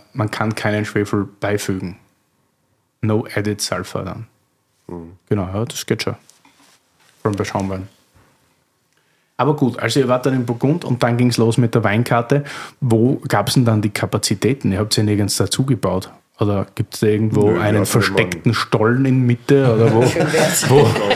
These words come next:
Speaker 1: wo, weil wenn man zweitausend Positionen plus minus auf der Karte hat, sag ich mal, dann hat man ja mindestens jetzt zwei bis drei. Da kann man ja dann schnell mal, oder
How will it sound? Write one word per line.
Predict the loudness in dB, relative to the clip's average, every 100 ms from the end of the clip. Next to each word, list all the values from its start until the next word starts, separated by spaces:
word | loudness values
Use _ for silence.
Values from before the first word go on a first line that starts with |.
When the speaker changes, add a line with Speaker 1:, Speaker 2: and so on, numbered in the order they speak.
| 0 -2 0 2
Speaker 1:
wo, | 4 4
weil | 4
wenn | 4
man | 4
zweitausend | 2 2 4 4 4 2 2
Positionen | 2 0 2 4 4 4
plus | 2 4
minus | 4 4
auf | 2
der | 0 0
Karte | 0 2 2
hat, | 0 0
sag | 0
ich | 2
mal, | 2
dann | 4 2
hat | 4
man | 4
ja | 4 0 -8 -18 -14 2
mindestens | 4 6 6 6 4 2 2 0 2
jetzt | 0 0 -2 -6 -6 -16 _ _ _
zwei | 0 2 4
bis | 2 0 2
drei. | 0 2 2 2 0 -4
Da | -4
kann | 0 2
man | 2
ja | 2
dann | 2 0 -2 -4 -2
schnell | 0 2
mal, | 4 2 2 -2 -2 0
oder | 0 0